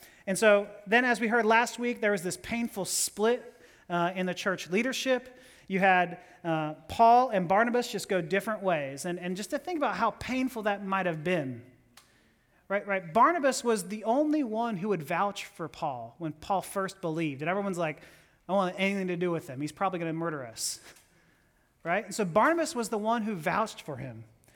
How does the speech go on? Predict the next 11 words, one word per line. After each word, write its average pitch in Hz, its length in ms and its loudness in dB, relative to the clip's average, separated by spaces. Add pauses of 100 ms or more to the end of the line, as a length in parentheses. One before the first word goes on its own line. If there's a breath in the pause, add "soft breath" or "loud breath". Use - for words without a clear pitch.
(120 soft breath)
Barnabas 294 380 4
is 202 160 -4
known 233 280 0
as 190 180 -2
the 185 120 -4
encourager. 170 1040 -8 (1700)
He 277 140 4
was 311 120 2
his 254 140 0
spiritual 262 720 -2
mentor. 180 760 -6